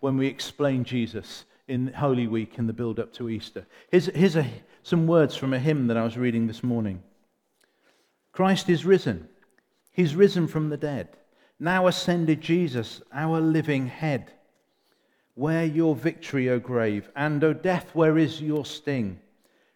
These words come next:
Christ is risen, now ascended.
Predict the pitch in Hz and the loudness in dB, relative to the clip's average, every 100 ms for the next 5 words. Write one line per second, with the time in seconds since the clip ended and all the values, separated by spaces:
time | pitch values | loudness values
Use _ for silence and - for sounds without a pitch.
0 | - - 175 196 190 180 151 143 147 - | -12 -2 0 0 0 -2 -2 -2 -2 -2
1 | 101 110 113 _ _ _ - 143 160 160 | -6 -6 -10 _ _ _ -16 -8 -4 -4
2 | 151 - - 143 123 104 95 | -4 -4 0 0 2 -2 -4